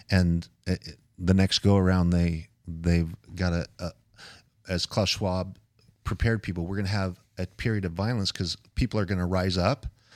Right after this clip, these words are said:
and, but they, they're gonna bring,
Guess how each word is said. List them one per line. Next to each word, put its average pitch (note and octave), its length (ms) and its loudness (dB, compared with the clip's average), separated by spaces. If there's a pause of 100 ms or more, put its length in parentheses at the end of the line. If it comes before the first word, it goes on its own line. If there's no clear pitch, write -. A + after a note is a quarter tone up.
(420)
and, G2+ 320 0
but G2+ 200 -4
they, F#2+ 220 -4 (420)
they're G#2+ 120 4
gonna G#2 160 2
bring, F#2+ 640 0